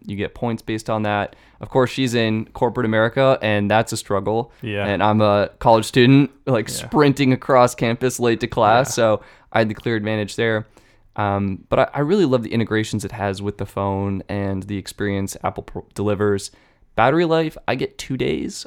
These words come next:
Speaker 1: on my
Speaker 2: Okay.
Speaker 1: Apple Watch if I don't charge
Speaker 2: Better
Speaker 1: it.
Speaker 2: than it's been for a while.
Speaker 1: I, I could charge it while taking a shower and it
Speaker 2: Yeah.
Speaker 1: would probably be fine.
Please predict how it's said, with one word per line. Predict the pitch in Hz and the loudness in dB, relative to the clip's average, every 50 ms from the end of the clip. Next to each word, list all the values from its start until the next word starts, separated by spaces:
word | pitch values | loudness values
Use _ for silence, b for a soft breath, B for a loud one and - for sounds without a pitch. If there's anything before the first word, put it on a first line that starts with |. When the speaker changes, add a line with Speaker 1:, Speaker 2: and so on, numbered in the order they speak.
| _ _ | _ _
Speaker 1:
on | 123 131 | -4 -4
my | 139 | -2
Speaker 2:
Okay. | 139 131 | 0 -2
Speaker 1:
Apple | - 135 135 165 | -2 -2 -2 -2
Watch | 165 170 165 160 - | -2 -2 -2 -2 -6
if | 175 - | -8 -8
I | - - | -6 -4
don't | 143 151 143 | -4 -6 -6
charge | 135 - 127 | -4 -2 -2
Speaker 2:
Better | 127 127 123 | 0 0 0
Speaker 1:
it. | 117 117 | -2 -2
Speaker 2:
than | 110 104 | -2 -4
it's | 104 104 - - | -6 -10 -12 -16
been | _ - 101 95 92 98 107 | _ -10 -10 -10 -10 -12 -12
for | - 104 | -12 -10
a | 104 | -10
while. | 101 101 104 104 107 - _ _ | -8 -8 -8 -10 -12 -14 _ _
Speaker 1:
I, | - 113 131 135 131 _ _ _ _ | 0 0 0 0 -4 _ _ _ _
I | - 120 | -4 -4
could | 131 - - - 156 151 143 | -4 -4 -4 -2 -2 -2 -2
charge | 135 - 143 135 139 135 139 | -4 -2 0 0 0 0 -2
it | 143 135 - | -4 -4 -2
while | 107 127 123 | -2 -2 -2
taking | - - 139 131 - 123 | -2 -4 -6 -2 -2 -2
a | 117 | -2
shower | - - 123 117 120 123 127 131 123 | -2 -2 -2 0 0 2 0 0 0
and | 117 | -2
it | 113 | -2
Speaker 2:
Yeah. | 104 | -4
Speaker 1:
would | 98 - | -4 -4
probably | - 117 113 113 | -4 -2 -2 -2
be | 107 104 | -4 -8
fine. | - - 110 110 113 113 113 113 110 | -6 -2 -2 0 0 0 0 -2 -4